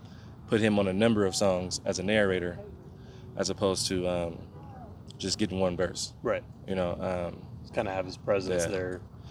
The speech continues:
Speaker 2: even
Speaker 1: And
Speaker 2: if he doesn't have his one
Speaker 1: Yeah.
Speaker 2: verse.
Speaker 1: And there's a lot of people on the album. Like,
Speaker 2: Yeah.
Speaker 1: when the
Speaker 2: Oh,
Speaker 1: cre-,
Speaker 2: yeah.
Speaker 1: when, when the credits come out, it'll be,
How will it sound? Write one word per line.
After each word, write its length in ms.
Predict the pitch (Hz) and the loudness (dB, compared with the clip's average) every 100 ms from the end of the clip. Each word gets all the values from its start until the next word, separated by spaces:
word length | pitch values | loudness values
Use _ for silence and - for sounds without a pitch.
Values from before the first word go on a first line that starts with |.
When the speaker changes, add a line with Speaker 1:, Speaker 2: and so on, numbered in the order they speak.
| - 127 | -8 0
Speaker 2:
even 140 | 104 | 2
Speaker 1:
And 60 | 95 | 2
Speaker 2:
if 60 | |
he 60 | 110 | 0
doesn't 200 | 98 92 | -2 -2
have 100 | 92 | -6
his 120 | 85 | -6
one 280 | - 98 92 90 | -2 0 0 2
Speaker 1:
Yeah. 80 | 95 | 0
Speaker 2:
verse. 160 | 80 - - - - | 0 -6 -12 -14 -2
Speaker 1:
And 80 | 120 | 6
there's 100 | 143 | 8
a 60 | 123 | 8
lot 340 | 104 120 117 | 8 8 8
of 80 | 107 | 6
people 300 | 120 107 101 | 2 4 2
on 80 | 98 | 2
the 80 | 95 | 0
album. 280 | 95 - - - | 0 -4 -12 -6
Like, 220 | 95 92 - | -2 -2 0
Speaker 2:
Yeah. 200 | 120 90 - - - - | 0 0 -4 -16 -12 -2
Speaker 1:
when 100 | 104 | 4
the 60 | |
Speaker 2:
Oh, 40 | 131 | 8
Speaker 1:
cre-, 80 | 120 | 6
Speaker 2:
yeah. 40 | - | 6
Speaker 1:
when, 180 | 117 113 | 4 4
when 100 | 110 | 4
the 60 | |
credits 260 | 98 120 113 | 6 6 8
come 180 | 117 107 | 6 6
out, 200 | 104 90 | 4 4
it'll 160 | 104 | 2
be, 120 | 98 | 2